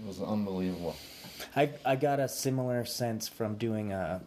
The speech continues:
Speaker 2: a fourth and fifth step in the twelve steps, where you, you know, you put down all your resentments and then you share them with your sponsor. Um, that felt really good to kind of forgive everybody for ever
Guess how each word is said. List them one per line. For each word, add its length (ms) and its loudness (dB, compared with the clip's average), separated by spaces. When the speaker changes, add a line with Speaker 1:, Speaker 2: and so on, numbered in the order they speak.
Speaker 2:
a 100 -6
fourth 560 -2
and 160 -2
fifth 220 -2
step 380 -2
in 180 -4
the 80 -4
twelve 260 -2
steps, 380 -4
where 80 -6
you, 260 -6
you 140 -12
know, 100 -12
you 140 -14
put 140 -8
down 200 -4
all 80 -2
your 140 -4
resentments 600 -2
and 100 -6
then 100 -4
you 60 -6
share 320 0
them 180 0
with 120 -6
your 100 -6
sponsor. 720 -4
Um, 360 -10
that 380 0
felt 440 -4
really 200 -2
good 360 0
to 80 -4
kind 200 0
of 80 -2
forgive 560 0
everybody 600 2
for 300 0
ever 440 0